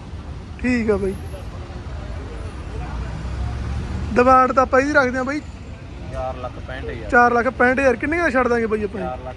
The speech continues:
Speaker 2: ਤੇ ਚਾਲੀ ਹਜ਼ਾਰ ਦਾ।
Speaker 1: ਹੋਰ ਕੋਈ ਮਾਨਤਾਨ ਬਾਈ?
Speaker 2: ਐਨ ਓ ਸੀ ਕਢਾ ਕੇ ਦੇ ਦਾਂਗੇ ਆਪਦੇ ਵੱਲੋਂ।
Speaker 1: ਠੀਕ ਆ ਬਾਈ।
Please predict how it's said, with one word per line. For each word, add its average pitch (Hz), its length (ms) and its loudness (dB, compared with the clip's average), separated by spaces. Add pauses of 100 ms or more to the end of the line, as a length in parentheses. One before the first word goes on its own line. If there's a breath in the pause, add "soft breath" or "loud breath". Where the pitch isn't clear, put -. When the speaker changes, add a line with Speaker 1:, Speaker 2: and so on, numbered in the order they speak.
Speaker 2:
ਤੇ - 100 -14 (120)
ਚਾਲੀ 120 280 -10
ਹਜ਼ਾਰ - 300 -12
ਦਾ। - 60 -12 (420)
Speaker 1:
ਹੋਰ 247 160 2
ਕੋਈ 262 140 0
ਮਾਨਤਾਨ 247 380 6
ਬਾਈ? 220 180 0 (120)
Speaker 2:
ਐਨ 277 160 -10
ਓ - 100 -10
ਸੀ 143 80 -12
ਕਢਾ 151 240 -6
ਕੇ 139 100 -8
ਦੇ 123 100 -8
ਦਾਂਗੇ - 260 -10 (340)
ਆਪਦੇ 117 240 -8
ਵੱਲੋਂ। - 480 -12
Speaker 1:
ਠੀਕ 233 240 2
ਆ 214 40 6
ਬਾਈ। 196 200 2